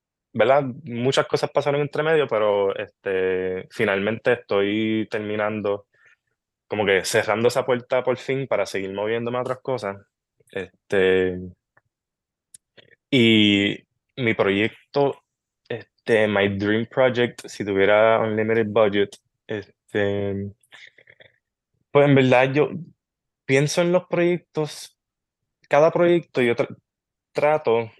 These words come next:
de como que explorar algo específico. No sé si, dame, dame ver si me explico mejor. Creo que una de las cosas que de verdad quiero aprender mejor,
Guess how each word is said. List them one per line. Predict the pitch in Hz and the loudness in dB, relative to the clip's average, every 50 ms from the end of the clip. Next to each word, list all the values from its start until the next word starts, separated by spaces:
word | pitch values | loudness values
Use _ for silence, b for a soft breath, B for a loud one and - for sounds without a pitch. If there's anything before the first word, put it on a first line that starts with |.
| - - _ | -20 -16 _
de | - 110 101 | -6 -6 -4
como | - 110 104 101 101 101 | -4 -4 -2 -2 -2 0
que | - 107 101 | 0 0 0
explorar | - - - - - _ - 107 101 101 101 104 | 0 0 -4 -6 -8 _ -4 -2 0 0 0 0
algo | 107 120 113 107 - - _ _ _ _ _ | 0 -2 -4 -6 -8 -8 _ _ _ _ _
específico. | _ - 113 98 - - - 113 104 95 - - 98 - - - - | _ -4 -4 -4 -4 -4 -4 -4 -4 -4 -6 -10 -12 -10 -12 -14 -12
No | 95 92 | -14 -12
sé | - - - | -12 -14 -12
si, | - - 107 95 101 - - _ - | -6 -4 -4 -4 -4 -6 -10 _ -2
dame, | 107 107 110 110 | 0 0 0 0
dame | 113 107 107 | 0 0 0
ver | 113 110 | 0 -2
si | - - | -2 -4
me | 110 104 | -4 -4
explico | - - 110 98 - 95 | -4 -4 -6 -6 -4 -4
mejor. | 92 92 87 87 85 87 90 90 - _ _ _ _ _ _ _ _ _ _ _ _ _ _ _ _ _ _ _ _ _ _ _ _ _ _ | -6 -6 -8 -10 -12 -14 -18 -20 -20 _ _ _ _ _ _ _ _ _ _ _ _ _ _ _ _ _ _ _ _ _ _ _ _ _ _
Creo | - 113 123 139 156 | 4 4 6 6 6
que | 131 127 120 110 107 101 - - _ _ _ _ _ _ _ _ _ _ _ _ _ _ _ _ _ _ _ _ _ _ _ _ _ _ _ _ _ _ _ _ _ _ _ _ _ _ _ _ | 4 4 4 4 4 2 -2 -6 _ _ _ _ _ _ _ _ _ _ _ _ _ _ _ _ _ _ _ _ _ _ _ _ _ _ _ _ _ _ _ _ _ _ _ _ _ _ _ _
una | - 127 135 143 | -2 0 2 4
de | 151 | 4
las | 156 147 - | 4 2 2
cosas | - 147 151 - 160 151 143 - - | 0 -2 0 0 -2 -4 -4 -4 -2
que | - 131 120 117 113 107 101 - - - | 0 2 4 4 4 2 0 -2 -6 -12
de | - 117 107 104 | -6 -4 -2 -2
verdad | 104 104 104 104 104 - | 0 2 0 0 0 -2
quiero | 117 117 120 131 | -4 -4 -2 -4
aprender | 127 127 131 127 120 123 117 123 120 120 | -4 -4 -6 -6 -6 -6 -6 -6 -6 -6
mejor, | 120 123 123 120 117 110 101 98 95 95 95 | -4 -4 -4 -4 -2 -2 -2 -4 -4 -8 -12